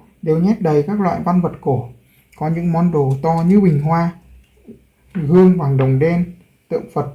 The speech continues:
đồ điêu khắc gỗ, điêu khắc đá, khủng long hóa thạch. Những món đồ nhỏ còn nhiều hơn, từng gói tiền bạc, chuỗi tiền đồng, gì cũng có. Nhìn toàn bộ mười chiếc vali mở thành một hàng đều là văn vật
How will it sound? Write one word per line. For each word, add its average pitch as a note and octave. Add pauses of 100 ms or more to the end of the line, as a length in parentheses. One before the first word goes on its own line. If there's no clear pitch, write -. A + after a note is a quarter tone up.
(220)
đồ C#3+
điêu D#3+
khắc G3+
gỗ, F3 (300)
điêu F3
khắc G3+
đá, E3 (600)
khủng C3+
long E3+
hóa E3
thạch. E3 (960)
Những E3+
món F3
đồ D3+
nhỏ C3+ (100)
còn C#3
nhiều C3+
hơn, F3 (540)
từng C#3
gói C#3
tiền D3
bạc, C#3 (380)
chuỗi -
tiền C#3
đồng, C3 (200)
gì F3
cũng G#3
có. F#3 (680)
Nhìn D3
toàn C#3+
bộ C#3+
mười D3
chiếc G#3+
vali F#3
mở C#3
thành D3
một C#3+
hàng D3
đều D3
là D3
văn F3+
vật E3+